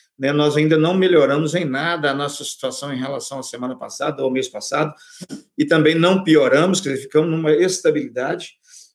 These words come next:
e uma queda muito lenta do número de novos mortos diários. Então, veja bem, o Brasil tá, tá numa situação muito parecida com a dos Estados Unidos. Os Estados Unidos já tá enfrentando a terceira onda de incidência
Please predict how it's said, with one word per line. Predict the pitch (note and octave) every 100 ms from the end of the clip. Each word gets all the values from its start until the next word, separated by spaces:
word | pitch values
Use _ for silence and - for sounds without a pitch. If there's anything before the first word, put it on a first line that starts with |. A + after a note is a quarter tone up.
| -
e | F#3+
uma | A3+ A3
queda | - G3 F#3+
muito | G3 F#3 G#3 B3+ B3+ B3+ A3
lenta | D#3+ D#3+ F3+ F3+
do | F#3
número | F3+ D#3+ F3
de | E3+
novos | D#3+ E3 D#3+ D3+
mortos | B2 C#3+ D3 D3+
diários. | C#3+ D#3 G#2+ - A2+ -
Então, | D3 F3+
veja | F#3 F#3+
bem, | G3 B2+
o | C3
Brasil | D#3+ D#3+ D3 F#3+ G#3+ - _ _ _ _
tá, | E3+ E3+ E3+
tá | E3+
numa | F3 E3+
situação | D#3+ D#3+ E3 D#3+ D#3+
muito | E3 A3+
parecida | G#3 F3+ - - G3 F#3
com |
a | D3+
dos | C#3+
Estados | - C3 B2+
Unidos. | F3+ E3
Os | F#3
Estados | - D3+
Unidos | F3
já | F3
tá | F3+
enfrentando | E3 D#3+ D#3 D#3
a |
terceira | E3+ D#3 - G#3 E3
onda | C#3+ F3+ D#3
de | C3
incidência | D3 B2+ B2 D#3 D3+